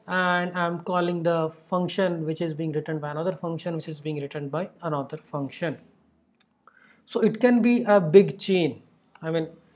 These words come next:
this is how the curry functions, and if it also talks about the concept of closure, how we are able to return,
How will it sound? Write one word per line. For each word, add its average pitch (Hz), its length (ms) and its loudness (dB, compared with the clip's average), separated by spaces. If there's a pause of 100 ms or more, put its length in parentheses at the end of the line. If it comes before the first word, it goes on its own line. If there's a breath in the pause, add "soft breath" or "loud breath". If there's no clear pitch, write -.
(220 soft breath)
this 143 240 0
is 180 260 0
how 165 300 4
the 160 120 -2
curry 175 220 0
functions, 180 460 -2
and 175 180 -4 (540 soft breath)
if 185 160 0 (160)
it 214 160 2
also 233 360 6
talks 196 280 4
about 180 320 2
the 185 80 0
concept 170 420 -2
of - 160 -6
closure, 202 400 6 (380 soft breath)
how 214 220 8
we 226 180 8
are 208 60 8
able 196 260 6
to 196 300 6
return, 180 520 0